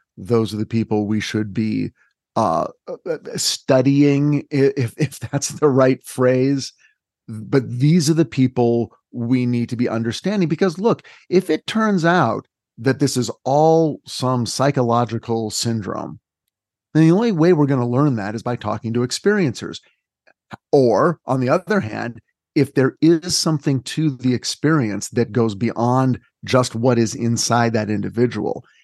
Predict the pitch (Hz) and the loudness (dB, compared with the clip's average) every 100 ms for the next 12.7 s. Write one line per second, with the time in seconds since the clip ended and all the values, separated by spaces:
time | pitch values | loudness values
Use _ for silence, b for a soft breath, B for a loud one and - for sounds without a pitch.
0 | b - 120 - 123 - 120 123 151 147 | b 0 0 2 2 2 2 4 4 2
1 | 131 131 131 120 110 123 - - - - | -2 -2 0 -2 -2 -4 -6 -12 -12 -18
2 | _ _ - 120 - 120 - 120 113 98 | _ _ -2 -2 2 0 0 -2 -2 -8
3 | _ _ _ _ _ - 123 - 165 220 | _ _ _ _ _ -4 -4 0 2 4
4 | 156 98 98 - 58 - - - _ _ | 2 0 -6 -8 -8 -10 -10 -14 _ _
5 | _ _ _ _ _ - 110 135 139 147 | _ _ _ _ _ -16 0 2 4 2
6 | - _ _ - 135 127 123 208 202 113 | 0 _ _ -2 -2 0 0 2 2 2
7 | 131 - 143 180 226 - - 190 160 160 | 0 2 2 2 0 -2 0 0 2 0
8 | 147 147 123 - - 208 165 120 110 139 | 2 0 -2 -4 0 2 2 -2 0 0
9 | 139 127 - 175 185 - - - - _ | 0 -4 -4 -2 -2 -4 -8 -14 -16 _
10 | _ - 117 139 151 139 135 135 165 190 | _ -2 2 4 4 2 2 4 4 2
11 | - 71 65 - _ _ _ _ _ - | 0 -10 -12 -16 _ _ _ _ _ -20
12 | - _ _ - 120 120 120 | -20 _ _ -2 0 0 -2